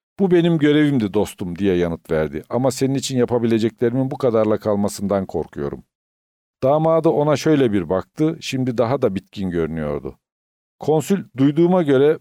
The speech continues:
bankeriniz Bay Kesselmeyer bizi bekliyormuş." diye devam etti.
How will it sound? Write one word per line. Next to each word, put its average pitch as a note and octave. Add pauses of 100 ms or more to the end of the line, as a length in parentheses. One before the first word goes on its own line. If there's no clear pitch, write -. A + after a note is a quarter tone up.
(120)
bankeriniz C3
Bay C3+
Kesselmeyer B2+
bizi A#2+
bekliyormuş." F2+
diye G#2+
devam D#2
etti. C#2+